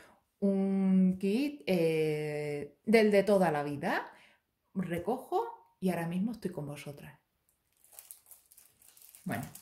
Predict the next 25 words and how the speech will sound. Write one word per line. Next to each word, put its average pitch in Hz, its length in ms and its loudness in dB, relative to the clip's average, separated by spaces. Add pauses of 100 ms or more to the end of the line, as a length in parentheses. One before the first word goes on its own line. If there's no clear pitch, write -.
(920)
y 202 120 6
el 185 120 6
otro 190 340 4
kit 269 360 -2
de, 175 1000 2
como 170 200 -2
os 180 60 0
he 185 100 2
dicho, 196 500 -4
de 180 240 0
punto 185 400 -4
contado 233 680 -2 (460)
es 208 340 4
este, 277 640 0 (140)
viene 196 220 0
así, 233 460 -2
metido 190 580 2
en 180 140 2
esta 175 240 -4
bolsita. 214 640 0
Es 233 160 2
un 233 220 0
kit 226 360 0
de 202 140 4
estos, 190 840 2